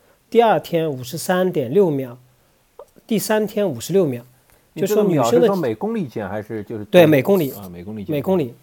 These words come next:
Speaker 1: 那每公里减时。
Speaker 2: 嗯。嗯。
Speaker 1: 那这样子的话呢，其实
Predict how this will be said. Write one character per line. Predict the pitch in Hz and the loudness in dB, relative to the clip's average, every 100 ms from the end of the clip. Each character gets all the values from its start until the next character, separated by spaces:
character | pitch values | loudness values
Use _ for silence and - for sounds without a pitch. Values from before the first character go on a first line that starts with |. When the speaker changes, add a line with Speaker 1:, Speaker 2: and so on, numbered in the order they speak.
| _ | _
Speaker 1:
那 | 165 147 | -6 -4
每 | 135 | -4
公 | 135 190 | -2 -2
里 | |
减 | 156 117 | -2 -6
时。 | - 127 _ _ _ _ | -12 -18 _ _ _ _
Speaker 2:
嗯。 | 120 | -20
嗯。 | 113 _ - _ _ _ _ 226 | -20 _ -20 _ _ _ _ -4
Speaker 1:
那 | 226 | -4
这 | 226 294 | 4 6
样 | 254 | 6
子 | 156 | 2
的 | 139 | -4
话 | 175 | -4
呢， | 165 | -2
其 | 151 - | -4 -6
实 | 151 175 170 180 | -6 -2 -2 -2